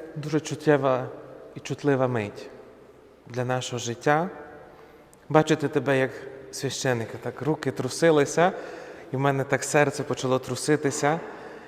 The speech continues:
бо в цьому є таке твоє, тут є той трепет, тут є той Господь,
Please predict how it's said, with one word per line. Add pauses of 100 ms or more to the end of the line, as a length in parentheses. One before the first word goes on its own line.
(360)
бо
в
цьому
є
таке (480)
твоє, (1600)
тут
є
той
трепет, (260)
тут
є
той
Господь,